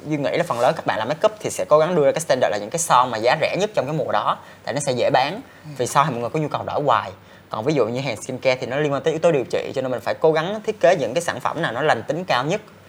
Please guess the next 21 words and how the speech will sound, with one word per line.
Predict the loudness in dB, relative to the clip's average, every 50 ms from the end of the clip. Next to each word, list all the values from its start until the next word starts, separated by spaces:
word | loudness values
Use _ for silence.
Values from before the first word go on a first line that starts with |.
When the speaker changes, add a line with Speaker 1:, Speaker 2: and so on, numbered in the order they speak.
| -20 -16 -8 -4
Speaker 1:
Để | -2 -2
làm | -2 0
chi? | 0 0 0 2
Để | 2 2 2 2 2
trong | 2 2 2
những | 0 -2 0
ngày | 0 2 2
đó | 2 2
mình | 2 0 0 0
bung | 0 0 0 0
cái | -2 -2
nội | -2 -2
dung | -2 -2 0 2
lên | 2 2 2 2 0 -4
thì | -6 -4
nó | -4 -2
vừa | 0 2 2 2
tốt | 4 6 6 6 6 4
cho | 0 -2
cộng | -2 -2 2
đồng, | 2 2 2 0